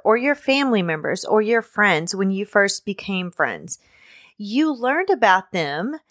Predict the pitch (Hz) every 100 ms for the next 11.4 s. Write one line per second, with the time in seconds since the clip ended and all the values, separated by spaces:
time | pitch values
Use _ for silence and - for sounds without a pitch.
0 | _ - 202 185 240 247 247 233 233 220
1 | 311 262 202 - _ _ _ - 180 175
2 | 208 247 _ 160 160 190 233 233 277 311
3 | 311 330 359 370 269 180 175 170 147 160
4 | 208 - - 185 180 220 254 202 220 233
5 | 233 214 208 220 220 240 240 269 254 -
6 | 254 196 185 180 - - - - 214 214
7 | 190 - 220 233 226 202 - 143 - _
8 | _ - 233 254 262 - 196 208 240 269
9 | 226 202 202 190 180 - 196 175 170 175
10 | - - 208 196 185 - - 214 220 -
11 | 175 147 65